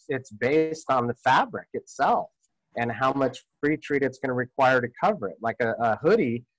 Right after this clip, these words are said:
is gonna take more pre-treat than, say, a Gildan or, say, a Cotton Heritage shirt. So as you get to a smoother surface shirt, that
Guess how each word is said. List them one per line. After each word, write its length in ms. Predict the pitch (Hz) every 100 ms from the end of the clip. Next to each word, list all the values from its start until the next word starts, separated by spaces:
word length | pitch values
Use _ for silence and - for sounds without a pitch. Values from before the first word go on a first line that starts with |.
| _
is 160 | 127 113
gonna 220 | 127 123
take 360 | 120 139 127 -
more 240 | 120 123
pre-treat 760 | - - 139 175 - 120 117 - _ _ -
than, 240 | 120 120
say, 260 | 120 127 123
a 60 | 110
Gildan 680 | 127 139 175 131 107 101
or, 220 | 101 113
say, 420 | 104 - 117 113 117
a 120 | 117 - -
Cotton 260 | 110 110
Heritage 520 | 127 143 147 - 104
shirt. 340 | - - 98 - _
So 400 | - 104 101 - _ _ - 127
as 260 | 135 117
you 120 | 139 123
get 260 | 143 135
to 120 | - 131
a 100 | 117
smoother 460 | - 135 131 113
surface 560 | - - 196 196 123 123
shirt, 420 | - 117 113 - _ _ _ _ - 107
that 340 | 123 123 120